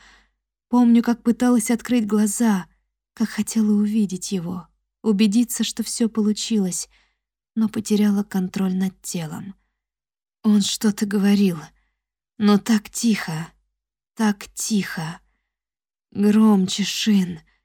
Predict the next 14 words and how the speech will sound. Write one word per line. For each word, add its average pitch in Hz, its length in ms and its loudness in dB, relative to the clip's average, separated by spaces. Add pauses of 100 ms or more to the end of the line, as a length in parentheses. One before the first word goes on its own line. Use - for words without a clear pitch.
(360)
я 202 300 2
не 202 160 2
слышу». 190 720 -4 (1000)
Кто-то 254 340 -4
подхватил 240 640 0
меня, 185 360 0
я 190 180 -2
чувствовала. 185 800 -6 (600)
«Это 233 280 0
ты... 240 380 0 (1160)
Это 240 260 0
ты 262 240 4
держишь 185 520 0
меня. 185 420 -4